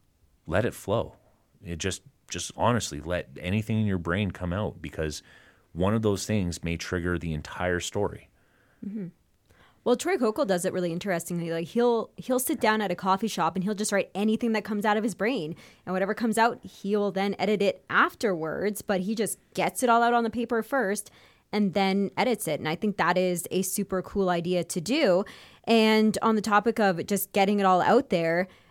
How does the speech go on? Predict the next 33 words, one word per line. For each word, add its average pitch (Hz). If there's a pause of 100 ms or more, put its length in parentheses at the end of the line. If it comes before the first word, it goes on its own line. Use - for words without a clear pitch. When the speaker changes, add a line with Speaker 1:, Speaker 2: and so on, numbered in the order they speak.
Speaker 2:
there 226
isn't 254
really 262
a -
time 214
limit 185
on 185
when 175 (100)
a 180
song 185
needs 180
to 190
be 175
written 175
by, 180
unless 180
you're 180
with 180
a 170
label 170
and 165
they're 165
like, 160
"You 180
need 196
to 214
have 175
the 180
song 175
done 175
in 165
three 185
days." 175